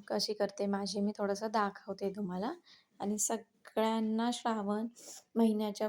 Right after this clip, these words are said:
खूप खूप शुभेच्छा. आज आहे श्रावण सोमवार. सगळ्यांची पूजा वगैरे खूप छान प्रकारे झाली असेल. अ, आणि माझी पण पूजा वगैरे खूप छान अशी झालेली आहे. मी थोडक्यात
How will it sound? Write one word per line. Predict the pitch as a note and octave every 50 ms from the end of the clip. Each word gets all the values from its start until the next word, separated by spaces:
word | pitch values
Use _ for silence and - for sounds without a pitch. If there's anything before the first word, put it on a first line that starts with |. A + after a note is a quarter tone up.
| G#3+
खूप | - - A#3 A#3 A#3 A#3
खूप | - - A3+ A#3
शुभेच्छा. | - - G#3+ - G#3 G3+ G3+ - - G#3 G3+ -
आज | G#3+ G#3+ G#3+ G3+ -
आहे | G#3+ G#3 G3 G#3 G#3+
श्रावण | G#3 - - G3+ G3+ G3 G3 G3 G3 G#3
सोमवार. | G#3 - - A#3 A#3 A3+ G#3+ G3 F#3 F3+ F#3 - - _ - - - - F4 - _ _ -
सगळ्यांची | - A3 A3 A3 - - G#3 G#3 G#3 G#3+ G#3+ G#3 - A#3
पूजा | A3+ - - A3 G#3 - G#3+ G#3 G3+
वगैरे | G#3 G3+ G3 G#3 G3+ G3+ G3+ G3+ -
खूप | - - A3+ - - - -
छान | A#3 A#3 A3+
प्रकारे | A3+ A#3+ A#3 A3+ - A3 G#3+ G#3+ G#3 G3+
झाली | G3+ - G3+ G3 G3+ G3+
असेल. | G3+ G3 - - - G3+ G3+ - _ - - - - - - - - - - - _ _ _ - -
अ, | A3 G#3 G#3 G#3+ G3+ G3+ G#3 -
आणि | G#3 G3+ G3+ G#3
माझी | G#3 G#3+ G#3+ G#3+ G#3+ G#3 G3+ G3 G3 - - A3+ A3+ A3 G#3+ -
पण | A3 A3 A3 A3+ A3+ A3+ G#3+ - -
पूजा | A3 G#3 G#3+ G3+ G3+
वगैरे | G3 G3+ G#3 G#3 G#3 G#3
खूप | - G#3 - - -
छान | A3 G#3 G#3+ G#3+
अशी | G#3 G3+ G#3 A3 G#3+
झालेली | G3+ A3 G#3 G3+ F#3+ G3 G3 G3+ G#3
आहे. | G3+ G3+ G3+
मी | G#3 G#3+ A3+ B3 -
थोडक्यात | A#3+ A3+ G3 F#3+ - G3